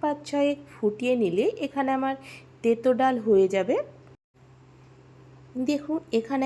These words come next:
আমি ঢাকা দিয়ে আমি মিনিট পাঁচ ছয়েক সময় নিয়ে ডালকে ভালো করে ফুটিয়ে নিয়েছি। এখানে আমার ডাল রান্না পুরোপুরি হয়ে গেছে। আর আমি ঘনটা ঠিক এই রকম রাখবো। এখানে তেঁতো ডাল রান্না একটু ঘন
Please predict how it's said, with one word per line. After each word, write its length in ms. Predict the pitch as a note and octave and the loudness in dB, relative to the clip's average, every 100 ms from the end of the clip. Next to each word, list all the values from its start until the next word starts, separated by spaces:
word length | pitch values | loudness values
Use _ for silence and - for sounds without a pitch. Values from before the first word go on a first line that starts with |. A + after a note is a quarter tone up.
| C4 | -2
আমি 120 | C4+ C4+ A#3+ | -2 -4 -6
ঢাকা 340 | G#3 G#3 - A#3+ A#3+ | -6 -6 -2 -2 0
দিয়ে 220 | A3+ F3+ F4 - - | -2 0 -2 -4 -6
আমি 160 | B3 B3+ B3 B3 | -4 -2 -2 -2
মিনিট 300 | C4+ C#4 C#4+ - | 0 -2 -4 -4
পাঁচ 160 | C#4 C#4 | -6 -4
ছয়েক 220 | C#4 D4 D4 | -4 -4 -4
সময় 320 | B3 A3+ A#3 A#3+ | -4 -2 0 0
নিয়ে 280 | G3+ F#3+ E4 - - - - A3 | 0 0 -2 -8 -20 -20 -4 4
ডালকে 400 | B3 B3 B3 C4+ A#3 | 4 4 0 -6 -4
ভালো 200 | A#3 A#3 A#3+ | -4 -2 -2
করে 160 | B3+ B3+ B3+ | 0 -2 -2
ফুটিয়ে 380 | - A3+ - G#3 G3 | -6 -8 -2 0 2
নিয়েছি। 320 | G3 G3 - G#4+ D4 | 0 0 -2 -4 -4
এখানে 220 | C4 B3+ B3+ | -4 -4 -2
আমার 140 | B3+ A#3+ | -2 0
ডাল 160 | A3 G3+ G3+ | 0 0 0
রান্না 300 | G#3 G#3+ A3+ A3+ - - - | 0 0 -2 -6 -18 -20 -4
পুরোপুরি 500 | C4+ C4+ C4+ C#4 C4+ | 2 2 2 0 -2
হয়ে 280 | A#3+ G3 G3 F#3 | 2 2 4 0
গেছে। 240 | F#3 - F#4+ - A#3 | -4 -6 -8 -2 -2
আর 60 | A#3+ | 0
আমি 140 | A#3+ B3 A3 | -2 -4 -4
ঘনটা 400 | G#3+ A#3 A#3+ A#3+ B3+ | -2 0 0 -2 -6
ঠিক 120 | B3+ C4 G#3+ | -6 -6 2
এই 80 | G#3+ G#3 | 4 2
রকম 220 | G#3+ A3+ G#3 | 0 -2 0
রাখবো। 280 | F3+ E3+ A#3 A#4 - - - - | -2 -2 -4 -4 -10 -20 -12 -2
এখানে 340 | B3 C4 C4+ C4 C4 B3+ | 0 0 -2 0 -2 -2
তেঁতো 260 | G#3+ G3+ A#3+ | 2 2 2
ডাল 200 | A3+ A#3+ A#3 | 0 0 0
রান্না 220 | A3+ A#3 A#3+ | -2 -4 -6
একটু 220 | A#3 C4+ B3+ G#3 | -10 -8 -8 -6
ঘন 200 | G3 G#3 | -2 0